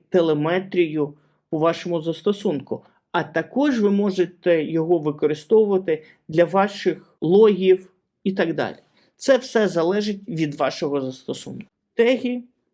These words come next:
Ми ніяких тегів не будемо проставляти. І ще раз перевіряємо, чи все вірно. Ми обрали план Standard S one.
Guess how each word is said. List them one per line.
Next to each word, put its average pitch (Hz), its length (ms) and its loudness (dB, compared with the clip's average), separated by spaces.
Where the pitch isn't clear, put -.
Ми 170 180 0
ніяких 139 480 0
тегів 135 400 -4
не 180 80 -4
будемо 240 360 0
проставляти. 190 840 -6
І 226 180 0
ще 175 440 0
раз 226 440 -4
перевіряємо, 180 1000 2
чи - 180 -4
все 196 320 0
вірно. - 440 -8
Ми 220 120 4
обрали 139 540 0
план 127 360 -2
Standard - 880 -8
S 143 240 -6
one. 247 340 2